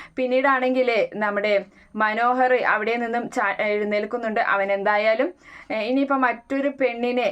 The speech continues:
ഏ, വളയ്ക്കാനൊന്നും അവരൊന്നും സമ്മതിക്കില്ല, കല്യാണിയും കിരണും. പക്ഷേ, ഏ,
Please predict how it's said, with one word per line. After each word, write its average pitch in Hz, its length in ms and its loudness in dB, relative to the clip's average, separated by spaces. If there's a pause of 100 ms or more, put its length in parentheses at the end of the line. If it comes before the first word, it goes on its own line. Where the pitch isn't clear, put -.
(100)
ഏ, 214 120 -2
വളയ്ക്കാനൊന്നും 233 760 -2 (160)
അവരൊന്നും 233 480 -2
സമ്മതിക്കില്ല, 220 580 -2
കല്യാണിയും 202 560 -2
കിരണും. 202 340 -4
പക്ഷേ, 208 400 -2 (460)
ഏ, 202 80 -2